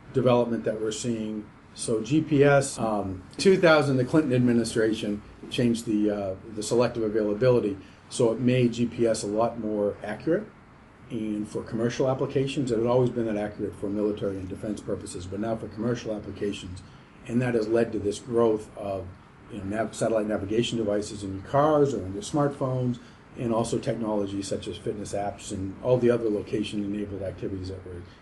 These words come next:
we're seeing. So, you know, my practice and my area of interest is not just commercial remote sensing, which is an important field, but it's geospatial data or geolocation data in general,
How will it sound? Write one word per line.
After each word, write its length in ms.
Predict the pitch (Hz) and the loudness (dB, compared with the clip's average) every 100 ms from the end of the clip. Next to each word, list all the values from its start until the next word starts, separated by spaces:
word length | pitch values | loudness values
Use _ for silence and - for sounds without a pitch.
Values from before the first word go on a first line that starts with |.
| - | -12
we're 100 | 98 | -8
seeing. 320 | 90 - 92 87 | -6 -6 -6 -6
So, 320 | - 107 101 - - - - - | -2 -2 -2 -10 -20 -20 -20 -10
you 120 | 110 | -6
know, 40 | |
my 300 | 101 113 135 | -2 2 4
practice 680 | 151 - 120 104 - 104 - | 4 4 4 2 -2 -4 -4
and 120 | 101 | -6
my 320 | 101 107 113 107 113 | -4 -2 -2 -4 -2
area 280 | 107 98 | -2 -2
of 80 | 95 | 0
interest 340 | 117 107 104 101 | 0 0 -6 -6
is 140 | 98 | -4
not 240 | 120 120 | 0 0
just 440 | 120 110 - - - | 0 -4 -4 -10 -8
commercial 360 | 117 113 107 110 | -4 -2 -2 -4
remote 200 | 98 92 | -4 -4
sensing, 680 | 117 113 123 - 92 92 - | -2 -2 -2 -4 -6 -6 -8
which 220 | 104 - | -8 -8
is 240 | 95 - - | -10 -12 -14
an 200 | 101 98 | -12 -12
important 480 | 92 - 107 - 95 | -8 -4 -2 -4 -8
field, 440 | - 143 110 92 - - - - | 2 4 4 0 -12 -20 -20 -6
but 100 | 113 | -4
it's 200 | 107 - | -4 -6
geospatial 720 | - 131 117 - 110 104 107 | 0 4 4 2 0 0 -2
data 300 | 107 104 104 | 0 0 0
or 60 | 98 | -2
geolocation 720 | - 110 104 98 107 104 104 | 0 0 0 -2 -4 -4 -2
data 220 | 104 98 | -2 -2
in 120 | 90 | -4
general, 320 | 92 113 98 | -4 -2 -2